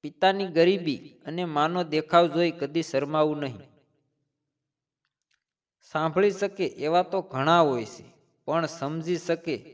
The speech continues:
એવા બહુ ઓછા હોય છે. શબ્દોમાં કહી શકાય એ માગણી,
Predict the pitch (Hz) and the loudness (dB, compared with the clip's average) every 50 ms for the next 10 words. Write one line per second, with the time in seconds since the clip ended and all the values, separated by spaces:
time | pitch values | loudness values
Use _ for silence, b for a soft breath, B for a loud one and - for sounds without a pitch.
0 | _ - 135 139 143 160 165 147 135 147 156 160 147 123 117 127 127 - - 147 | _ -10 -8 0 2 4 4 4 2 2 2 2 0 -2 -4 -6 -4 -2 0 0
1 | 135 117 104 101 101 98 - - 110 _ _ _ _ _ _ _ _ _ _ _ | 0 0 -2 -6 -12 -16 -18 -20 -20 _ _ _ _ _ _ _ _ _ _ _
2 | _ _ _ _ _ _ _ _ _ _ _ _ _ _ _ _ _ _ _ _ | _ _ _ _ _ _ _ _ _ _ _ _ _ _ _ _ _ _ _ _
3 | _ _ _ _ _ _ _ _ _ _ _ _ _ _ - - 156 160 180 180 | _ _ _ _ _ _ _ _ _ _ _ _ _ _ -10 -10 -10 -8 -8 -6
4 | 175 208 208 208 208 208 202 - 185 180 190 190 175 185 175 160 - - 180 165 | -4 -4 -2 -2 -4 -6 -4 -4 -2 0 0 0 0 -2 -4 -4 0 2 2 2
5 | 135 - 151 165 165 151 139 131 143 151 156 160 170 160 135 | 2 2 0 0 0 0 0 0 -2 -2 0 -2 -6 -6 -6